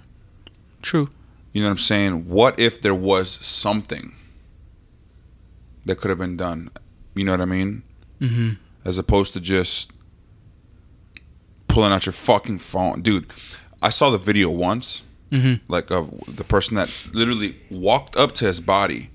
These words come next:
Speaker 2: went around, and that was it.
Speaker 1: Yeah.
Speaker 2: Um, damn, like, that's your first thing that,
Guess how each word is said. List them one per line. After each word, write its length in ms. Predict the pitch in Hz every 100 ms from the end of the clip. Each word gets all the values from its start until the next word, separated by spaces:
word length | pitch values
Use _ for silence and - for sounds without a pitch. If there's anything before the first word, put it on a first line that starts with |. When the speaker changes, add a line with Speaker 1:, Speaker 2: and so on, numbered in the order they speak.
| - - - -
Speaker 2:
went 260 | 92 107
around, 640 | - 101 92 110 90 73 73 - - - - - - - - - -
and 100 | 98 90
that 120 | 85
was 160 | 82
it. 200 | 82 - - - - - - - -
Speaker 1:
Yeah. 200 | 131 113 - - - - - - - - -
Speaker 2:
Um, 640 | 98 90 87 85 78 - - - - - - - - - - - - - - - - - - -
damn, 200 | 98 131
like, 140 | 87
that's 180 | 82 -
your 60 | 107
first 280 | - 107
thing 120 | - 104
that, 180 | 78